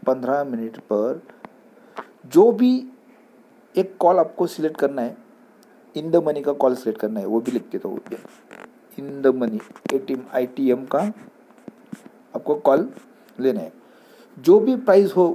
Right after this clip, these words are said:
उस price पे आपको ख़रीदना है, नौ बज के पन्द्रह sharp वन टिक पर। और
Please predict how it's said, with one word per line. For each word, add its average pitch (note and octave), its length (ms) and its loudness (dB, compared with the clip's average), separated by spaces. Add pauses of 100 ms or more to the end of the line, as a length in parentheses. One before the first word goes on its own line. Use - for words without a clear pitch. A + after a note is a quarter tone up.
उस G#3+ 180 -2
price E3 300 2
पे - 120 0
आपको D3+ 240 -4
ख़रीदना A2+ 440 -4
है, F2+ 140 -16 (180)
नौ E3 220 2
बज D3+ 180 -2
के E3 100 -6
पन्द्रह C#3+ 260 -6
sharp E3 460 0
वन C3+ 180 0
टिक A#2 160 -10 (120)
पर। - 140 -10 (560)
और G3 300 4